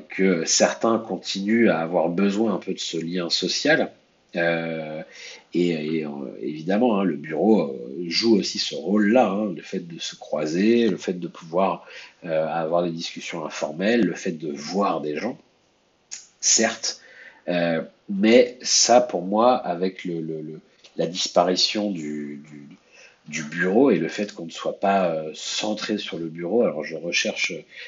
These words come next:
voilà, c'est le fondateur de Shopify, euh, qui lui a eu une formule vraiment intéressante en disant « Office centricity is over ». Euh, si demain, euh, le fait qu'on soit centré sur le bureau, bah, ça c'est terminé, ça veut pas dire qu'on va arrêter d'avoir des liens sociaux.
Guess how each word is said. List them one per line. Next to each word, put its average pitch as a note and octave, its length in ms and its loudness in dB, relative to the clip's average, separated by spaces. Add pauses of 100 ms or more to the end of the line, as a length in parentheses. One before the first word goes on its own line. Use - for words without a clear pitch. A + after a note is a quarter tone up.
(140)
voilà, F2 160 2
c'est - 200 -2
le D#2 120 -8
fondateur F#2+ 500 -2
de E2+ 100 -4
Shopify, F2 720 0 (460)
euh, D#2 160 -2
qui - 240 -8
lui F#2+ 240 6
a E2 60 4
eu E2 120 -2
une D#2 120 -10
formule F2+ 420 0
vraiment F2 320 -2
intéressante E2 720 -4
en D#2+ 40 -10
disant « D#2+ 280 -8 (180)
Office A2 420 0
centricity F#2+ 840 -4
is D#2 180 -8
over ». F2 360 0 (360)
Euh, D2 420 -8 (440)
si - 320 2
demain, G2 640 4
euh, D2+ 200 -10
le D#2+ 140 -4
fait - 260 -2
qu'on - 80 -14
soit - 220 -4
centré - 460 0
sur F2 180 -2
le E2+ 60 2
bureau, E2 360 0
bah, - 140 -8
ça F#2+ 140 -4
c'est - 200 -6
terminé, G2 480 0 (200)
ça - 180 4
veut - 160 4
pas D#2 160 -2
dire - 340 4 (520)
qu'on D#2+ 100 -6
va F#2+ 220 8
arrêter D#2 260 2
d'avoir E2+ 260 4
des D#2 120 -2
liens F2+ 160 -2
sociaux. - 440 -2